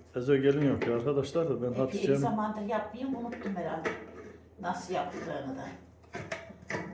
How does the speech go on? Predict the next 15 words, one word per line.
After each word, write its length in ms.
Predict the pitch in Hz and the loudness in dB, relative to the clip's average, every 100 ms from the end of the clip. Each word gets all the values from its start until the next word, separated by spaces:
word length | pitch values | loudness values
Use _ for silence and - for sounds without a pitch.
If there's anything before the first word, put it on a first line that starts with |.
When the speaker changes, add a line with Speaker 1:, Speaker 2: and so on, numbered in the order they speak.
| - - - - - - - | -6 -6 -6 -12 -14 -18 -6
Speaker 2:
O, 160 | 214 202 - - 196 | -2 -2 -4 -12 0
no, 160 | 214 | 0
şey 200 | - - | 0 8
yapmayacağım 600 | 208 214 202 170 185 185 | 10 10 6 2 -2 -4
ya, 140 | 175 170 | 0 0
zaten 360 | 170 160 180 180 151 | 2 0 0 -6 -6
geçme 360 | 170 - 196 180 | -6 -6 -4 -2
yok 260 | 196 - | 0 -2
filandır 480 | - 143 - 165 - | -4 -6 -6 -8 -12
da. 80 | - - - - - - - - - - - | -4 -2 -2 -6 -18 -20 -20 -20 -20 -20 -20
Şöyle 400 | - 175 - - | -8 -4 -4 -8
şuradan 880 | - - - - - 170 - 165 165 - - - - - - - - - | -12 -12 -14 -16 -14 -12 -8 -8 -10 -16 -20 -20 -20 -20 -20 -20 -20 -14
yeterli 540 | 170 147 160 - - | -12 -10 -8 -10 -10
arkadaşlar, 680 | - - - - - - - | -14 -16 -18 -18 -18 -18 -18
şöyle. 280 | - 190 | -18 -18